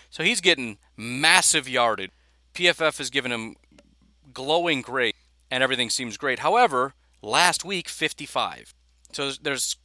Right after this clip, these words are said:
sort of a growing trend of this team really kind of blew up the last four weeks and then fell off last week. Tom Brady, a lot of the guys on the offensive line, Mike Evans, Antonio Brown,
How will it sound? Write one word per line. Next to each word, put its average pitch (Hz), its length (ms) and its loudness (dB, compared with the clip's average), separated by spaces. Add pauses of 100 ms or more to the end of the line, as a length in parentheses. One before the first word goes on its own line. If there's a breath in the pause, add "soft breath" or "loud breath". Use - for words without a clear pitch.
sort 202 240 -2
of 190 60 -2
a 151 60 -2
growing 135 460 0
trend 123 360 -2
of 101 80 -10
this 143 180 0
team 123 340 -4
really 131 280 0
kind 135 240 0
of 101 100 -6
blew 120 240 -8
up 117 220 0
the - 100 -12
last 113 420 -2
four 123 360 -8
weeks 113 280 -10 (320)
and 131 140 -6
then 127 80 2
fell 123 260 0
off 117 220 0
last 110 240 -2
week. 95 160 -14
Tom 123 220 -6
Brady, 117 420 -2 (340 soft breath)
a - 60 -20
lot 110 220 0
of 131 40 -2
the 127 60 -6
guys 123 240 2
on 120 80 -6
the 117 60 -6
offensive 117 440 -4
line, 107 380 -4 (220 soft breath)
Mike 117 280 -2
Evans, 113 440 -2 (180 soft breath)
Antonio 123 420 -6
Brown, 117 460 -2